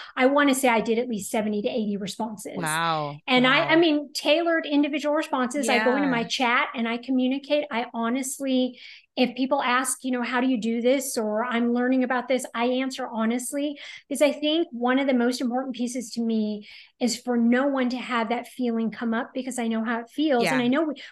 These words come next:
Speaker 1: we all have it. We're human.
Speaker 2: Yeah.
Speaker 1: Um, so for me, I really want, one, to help someone else who wants to do this.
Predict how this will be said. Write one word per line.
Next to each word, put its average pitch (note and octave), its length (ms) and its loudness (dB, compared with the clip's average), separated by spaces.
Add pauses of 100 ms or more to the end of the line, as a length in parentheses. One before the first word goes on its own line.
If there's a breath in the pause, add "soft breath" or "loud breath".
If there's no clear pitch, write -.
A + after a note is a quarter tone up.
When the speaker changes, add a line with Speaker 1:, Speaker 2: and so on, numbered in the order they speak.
Speaker 1:
we D#4 160 2
all F#4+ 160 6
have D4 280 2
it. A#3+ 100 -4
We're B3+ 140 -4
human. B3+ 560 -4 (260 soft breath)
Speaker 2:
Yeah. F3+ 340 -2
Speaker 1:
Um, A#3 540 2 (220)
so D#4+ 260 2
for D4+ 320 0
me, C#4+ 480 -2
I B3 120 0
really C4+ 440 -2
want, B3 460 0
one, D#4 320 2
to D#4+ 120 -2
help D4+ 240 -2
someone C#4+ 300 0
else C4 180 -4
who C4+ 140 0
wants A#3+ 380 0
to A#3 80 -4
do G#3 180 -4
this. G3 320 -8